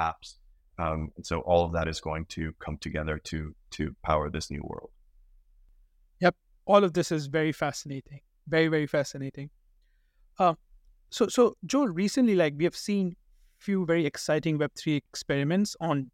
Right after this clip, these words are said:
Speaker 2: DeepIn side and SocialFi. Like, we are seeing things like Web three Glassdoor, uh, Web three OnlyFans, Friend dot Tech, and on DeepIn side, we are trying to see, like, s-, see decentralized Google Maps, decentralized Google.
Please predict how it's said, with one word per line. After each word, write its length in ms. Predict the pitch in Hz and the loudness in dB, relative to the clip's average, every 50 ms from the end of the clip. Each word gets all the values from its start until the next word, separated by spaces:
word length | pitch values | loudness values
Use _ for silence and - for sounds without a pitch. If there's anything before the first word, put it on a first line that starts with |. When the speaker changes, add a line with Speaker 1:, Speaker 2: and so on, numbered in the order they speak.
| - | -4
Speaker 2:
DeepIn 440 | 175 170 170 170 - 160 156 170 175 | -2 -2 -2 0 0 0 2 2 0
side 360 | - - 165 156 160 170 160 | 0 2 4 4 4 4 4
and 160 | 156 147 143 | 2 -2 -4
SocialFi. 720 | - - - - 151 139 - - 170 - - 180 185 202 233 - _ _ _ _ _ - | -6 -8 -6 -4 -4 -4 -2 -4 -4 -2 0 0 0 0 0 -4 _ _ _ _ _ -2
Like, 120 | 160 156 147 | 0 0 2
we 100 | 156 151 | 4 2
are 80 | 156 | 2
seeing 420 | 147 - - 175 165 156 156 151 143 | 2 0 -2 0 2 2 2 0 -2
things 340 | - 160 156 151 147 139 - | -2 0 0 0 0 0 0
like 260 | 143 135 131 127 - _ _ _ _ _ _ _ _ _ - - | 0 0 0 -2 -4 _ _ _ _ _ _ _ _ _ -4 2
Web 200 | 160 165 160 - | 4 4 4 4
three 240 | - - 180 165 143 | -2 -2 0 0 0
Glassdoor, 800 | - 165 151 147 143 135 - - 151 143 143 139 139 139 131 - _ _ _ _ _ _ _ _ _ _ _ - | 2 2 4 4 4 2 -2 -6 -4 -4 -4 -4 -6 -6 -8 -12 _ _ _ _ _ _ _ _ _ _ _ -4
uh, 140 | - 151 143 | -2 0 2
Web 200 | 139 170 170 - | 4 4 2 2
three 300 | - - 190 165 165 160 | 0 -2 0 2 2 2
OnlyFans, 800 | - 165 160 160 160 151 - 160 143 139 139 139 139 135 - - | 0 0 -2 0 0 -2 0 -2 0 0 0 0 -2 -4 -6 -8
Friend 280 | - - 185 175 175 165 | -4 -2 0 0 2 2
dot 180 | 160 151 147 - - | 2 0 0 -2 -2
Tech, 260 | - 147 135 135 - _ _ _ _ _ _ _ - | -2 -2 0 -2 -4 _ _ _ _ _ _ _ -6
and 100 | 160 160 | -2 0
on 160 | 156 160 160 139 | 0 0 0 0
DeepIn 340 | 170 196 185 - 180 170 | 0 -2 0 0 0 0
side, 300 | 156 - 156 147 147 143 | 0 0 0 2 2 2
we 80 | 143 143 | 0 0
are 100 | 143 143 147 - | -2 -2 -4 -4
trying 180 | - 156 147 135 | -4 -2 -2 -2
to 80 | 135 135 | -4 -6
see, 240 | - - 147 139 | -6 -4 -4 -2
like, 160 | 135 131 131 - | -2 -4 -6 -6
s-, 160 | - - - _ _ _ | -10 -18 -18 _ _ _
see 320 | - - 160 143 139 139 139 _ _ _ _ _ _ _ - | -8 -4 -2 -2 -2 -2 -4 _ _ _ _ _ _ _ -2
decentralized 600 | 170 170 - - 165 147 - - 151 143 135 131 | -2 -2 0 2 0 0 2 2 2 2 2 0
Google 240 | 143 131 131 135 131 | -4 -4 -4 -4 -6
Maps, 400 | 131 131 127 131 123 - - - | -6 -8 -8 -10 -10 -10 -10 -6
decentralized 560 | - 156 - - 156 139 143 135 135 131 - | -4 -4 -2 0 -2 0 0 -2 -2 -2 -4
Google. 180 | 143 139 139 | -8 -10 -10